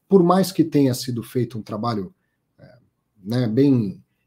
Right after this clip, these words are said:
diligente, de ir modernizando o prédio e tal, chega uma hora que ele, obviamente, quinze, vinte anos depois, tem um monte de prédio novo muito melhor do que ele, com outras tecnologias. Algumas tecnologias são possíveis de equiparar,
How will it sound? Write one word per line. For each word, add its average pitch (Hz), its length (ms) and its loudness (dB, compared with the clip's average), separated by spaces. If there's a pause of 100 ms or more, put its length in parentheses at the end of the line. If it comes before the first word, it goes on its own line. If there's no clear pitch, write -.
diligente, 117 720 -2
de 113 180 -4
ir 127 40 0
modernizando 113 720 -2
o 95 40 -12
prédio 117 320 -6
e 98 40 -18
tal, 143 220 -12
chega 220 320 -8
uma 117 140 -4
hora 117 380 -4 (440)
que 185 260 -2
ele, 156 420 2 (320)
obviamente, 127 880 -4 (240)
quinze, 131 380 -2
vinte 120 300 -4
anos 95 160 -8
depois, - 640 -6 (760)
tem 170 140 -4
um 160 40 0
monte 156 280 0
de 135 60 -12
prédio 139 300 -2
novo 143 380 0
muito 160 300 -4
melhor 143 320 2
do 104 80 -6
que - 160 -20
ele, - 220 -20
com 123 160 -4
outras 131 320 -4
tecnologias. 127 1080 -4 (320)
Algumas 117 600 0
tecnologias 110 680 -8
são 123 140 -8
possíveis 110 680 -4
de 98 160 -10
equiparar, 123 640 -6